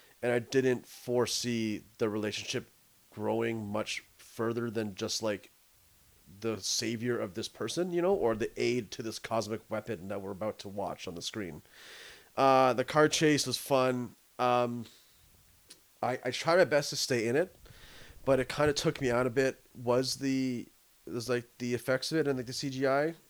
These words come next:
just, like, I don't know. And it, it's,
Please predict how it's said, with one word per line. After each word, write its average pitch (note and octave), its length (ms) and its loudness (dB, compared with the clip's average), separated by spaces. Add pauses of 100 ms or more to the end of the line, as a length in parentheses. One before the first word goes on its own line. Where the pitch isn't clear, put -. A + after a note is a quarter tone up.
(200)
just, - 340 -2
like, A#2+ 380 -2 (1600)
I E3 140 8
don't F3 120 10
know. E3+ 420 12
And D3+ 160 0
it, C#3+ 300 -8
it's, - 280 -2